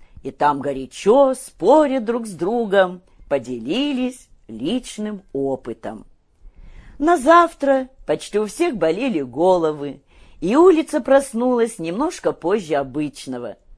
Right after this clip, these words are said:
Но, проснувшись, улица снова вернулась к вчерашнему дню. Все выглядывали из окон, взлохмаченные и припухшие, и ждали, когда появятся из своей конурки на свет Божий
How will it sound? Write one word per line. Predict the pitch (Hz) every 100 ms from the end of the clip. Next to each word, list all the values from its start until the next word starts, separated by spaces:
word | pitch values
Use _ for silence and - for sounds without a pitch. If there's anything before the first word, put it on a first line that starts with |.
| _
Но, | 123 127
проснувшись, | - 104 - 117 175 302 285 - 254 240 - _ - - -
улица | 160 175 165 - 139
снова | - 151 208 320 294 262
вернулась | 240 233 196 202 208 190 185 -
к | -
вчерашнему | - 139 139 185 190 - 160 156
дню. | 127 135 135 131 - _ _ _ - - - _
Все | - 240 269
выглядывали | 254 190 180 233 262 226 226 220
из | 180 139
окон, | 214 233 190 190
взлохмаченные | 156 147 190 175 175 226 - - 185 180
и | 175
припухшие, | 170 165 160 196 185 - - 156 147 - -
и | -
ждали, | 113 - 156 247 262 240
когда | - 135 110 139 247
появятся | 269 247 220 233 208 208 202
из | 196 -
своей | 180 170 175
конурки | 180 175 170 165 165 170
на | 156 165
свет | - 147 156 131
Божий | 147 156 135 147 143